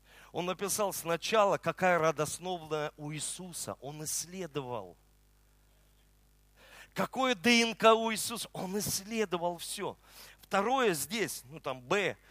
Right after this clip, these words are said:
точность, пристально. Он говорит, «я пристально», то есть точно, пристально. Что значит пристально? Почему ошибаются люди? Потому что они всегда хотят смотреть на внешнее.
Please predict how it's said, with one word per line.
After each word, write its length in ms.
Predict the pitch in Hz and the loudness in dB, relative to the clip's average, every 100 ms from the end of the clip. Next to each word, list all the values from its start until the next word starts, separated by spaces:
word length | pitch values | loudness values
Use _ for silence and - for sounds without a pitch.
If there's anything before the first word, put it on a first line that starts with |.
| - _ _ _ | -20 _ _ _
точность, 680 | 285 294 262 - 135 98 - - - - | -2 0 0 -4 -8 -12 -14 -20 -20 -4
пристально. 580 | 240 269 240 - 156 | 0 0 0 -2 -4
Он 60 | 170 | -4
говорит, 220 | 180 180 | -6 -6
«я 140 | 151 185 | -2 -4
пристально», 720 | - 226 226 185 - 127 110 | -4 -4 -2 -4 -4 -6 -8
то 140 | - 220 | -10 -8
есть 240 | - - - | -8 -10 -8
точно, 600 | 254 226 - - 110 85 _ _ _ - - - | -4 -4 -4 -8 -12 -18 _ _ _ -20 -20 -6
пристально. 800 | 214 254 247 - - 123 104 90 - - - - - _ - | -2 0 0 -2 -4 -8 -10 -16 -20 -20 -20 -20 -20 _ -18
Что 240 | - 339 | -4 -2
значит 400 | 262 285 226 233 | 0 -2 -4 -10
пристально? 760 | - 247 240 - - 123 98 95 - - | -8 -6 -4 -4 -6 -8 -10 -14 -18 -6
Почему 360 | 190 - 302 294 | -4 -4 -4 -4
ошибаются 680 | 233 208 196 196 165 - | -4 -4 0 0 -2 -8
люди? 400 | 160 143 113 95 - _ _ _ _ _ _ _ _ - _ - - - - | -8 -10 -16 -20 -20 _ _ _ _ _ _ _ _ -20 _ -20 -20 -20 -10
Потому 320 | 254 269 277 | -6 -6 -6
что 160 | - 233 | -6 -6
они 160 | 240 | -4
всегда 380 | 202 214 208 269 | -6 -2 0 2
хотят 320 | 233 202 220 | 0 -2 -2
смотреть 440 | - 190 185 214 165 | -4 -8 -8 -10 -8
на 120 | 175 | -10
внешнее. 680 | 151 180 160 - 110 90 | -10 -14 -12 -12 -12 -18